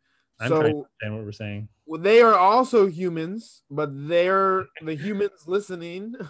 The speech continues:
Speaker 2: <laughs> are different than the humans who are making this show. I guess my, I mean, myself included, given that I've been in and out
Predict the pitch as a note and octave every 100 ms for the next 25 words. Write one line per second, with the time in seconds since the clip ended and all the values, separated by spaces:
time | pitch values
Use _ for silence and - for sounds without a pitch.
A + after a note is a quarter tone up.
0 | E3+ - _ - D3+ D3+ G#3+ G#3+ F#3+ F3
1 | D#3+ D#3 E3+ E3+ D#3+ D3+ D3+ D3 D3 C#3+
2 | C#3 C3+ - C#3 C3+ C#3 C#3+ - B2 B2+
3 | C3+ B2 B2+ B2 - - E3+ G3 F3+ E3+
4 | E3+ E3 G3+ E3+ - G3 D#3+ C#3+ C#3+ D3
5 | C#3+ C3+ C3 A#2+ C#3 C#3+ C3+ C3+ B2+ B2
6 | C#3+